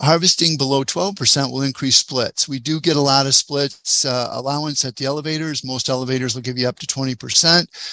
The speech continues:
So it's not a real big issue for our commercial beans, but, uh,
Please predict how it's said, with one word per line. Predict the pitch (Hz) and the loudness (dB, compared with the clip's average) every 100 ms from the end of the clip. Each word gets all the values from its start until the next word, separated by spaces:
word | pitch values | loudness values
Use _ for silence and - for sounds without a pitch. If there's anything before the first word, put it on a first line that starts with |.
| - - | -12 -2
So | - 120 | 0 0
it's | 107 147 | 0 2
not | 127 110 | 2 2
a | |
real | 120 151 170 | 0 0 0
big | 165 156 | 0 2
issue | 156 143 160 | 2 0 -2
for | 139 120 | -4 -6
our | 117 | -6
commercial | - 135 127 123 | -4 -2 -2 -2
beans, | 110 139 156 147 - | 0 0 2 2 0
but, | 156 127 110 - | 0 -2 -2 -2
uh, | 131 123 | -2 -2